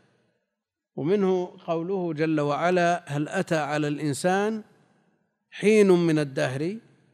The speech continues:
وحان له أن يفعل كذا يحين حيناً، أي آن،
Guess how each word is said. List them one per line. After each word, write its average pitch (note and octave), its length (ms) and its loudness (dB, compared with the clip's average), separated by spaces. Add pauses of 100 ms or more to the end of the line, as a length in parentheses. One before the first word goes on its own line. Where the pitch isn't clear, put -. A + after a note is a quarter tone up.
(540)
وحان E3+ 680 0
له C#3+ 460 -4
أن C#3 120 -4
يفعل C#3 600 -8 (1400)
كذا D#3 340 2
يحين C3 580 -2
حيناً، E3 540 -4
أي C3+ 140 -4
آن، C3+ 560 -6